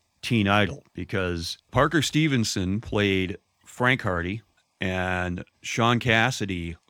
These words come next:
played Joe Hardy. And Sean Cassidy was the half brother of David Cassidy, who was best known for probably being in the Partridge Family, but he had some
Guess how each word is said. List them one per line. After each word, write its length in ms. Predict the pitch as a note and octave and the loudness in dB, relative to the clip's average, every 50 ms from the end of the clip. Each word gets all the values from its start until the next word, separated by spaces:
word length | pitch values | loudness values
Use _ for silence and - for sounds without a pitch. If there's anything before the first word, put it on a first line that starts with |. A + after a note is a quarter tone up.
| _ - | _ -8
played 300 | - G2 F#2+ F2+ F2+ E2 | -4 -2 0 0 -2 -2
Joe 240 | F2 G#2+ A2 A#2+ G#2+ | 2 2 4 4 2
Hardy. 300 | F#2 F2 D#2 D#2 D#2 E2 | 2 -2 -4 -4 -8 -8
And 100 | E2 - | -8 -4
Sean 260 | - G#2+ G2 G2 F#2+ | -2 0 0 0 0
Cassidy 680 | - A2 G#2 G2+ G#2 G#2+ G#2+ - G#2+ G2 G2 F#2+ F#2 F#2 | 0 0 2 4 2 2 0 0 -2 -2 0 0 0 0
was 200 | F2+ F2+ F2 F2 | -2 -2 -4 -4
the 180 | F#2 F#2 F2 | -4 -4 -2
half 280 | E2+ F2+ G2 G2+ F#2+ - | 0 0 0 0 0 -2
brother 560 | - G#2+ F#2+ G2 F#2+ F2+ F#2 F2+ F2 E2+ E2 - | -4 -2 0 2 2 2 0 0 -2 -2 -4 -4
of 340 | - G2 F2+ E2 D#2 C#2+ | -4 -4 -4 -4 -4 -2
David 340 | D2+ G#2 A2+ D3 D3+ C3+ A2 | 2 4 4 4 4 2 0
Cassidy, 640 | - - F#2 F2+ F2 E2+ - E2 E2 E2 F2 A2 B2 _ | 0 0 0 0 0 -2 -4 -6 -8 -8 -8 -8 -10 _
who 280 | - F2 E2+ E2 D#2+ | -6 -4 -4 -4 -4
was 200 | D#2+ D#2 F2 E2 | -6 -8 -8 -6
best 260 | E2+ F#2+ F#2 F2+ - - | -2 -2 -2 -2 -2 -2
known 320 | F#2+ F2+ F2+ F2+ E2+ E2 | -2 -2 -2 -2 -4 -4
for 320 | - - - F2 E2 D#2 - _ | -6 -8 -10 -8 -8 -10 -10 _
probably 240 | - G#2 F#2 F2+ F2 | -4 -2 -2 -2 -2
being 360 | D#2 F#2 F2 F2 E2 D#2 D#2 _ _ _ _ _ _ - | -4 -4 -4 -4 -4 -6 -10 _ _ _ _ _ _ -4
in 80 | A2 | -4
the 60 | F#2+ F2 | -2 0
Partridge 360 | - A2 A#2 G#2+ A#2 G#2 - | 2 0 2 2 0 -4 -4
Family, 280 | G2 F2 E2 E2 G2 | -4 -4 -4 -4 -4
but 100 | A2 G#2+ | -4 -4
he 80 | G2 G#2 | 0 0
had 120 | G2+ F#2+ | 0 0
some 260 | - - E2+ D#2+ E2 | -2 -4 -6 -6 -6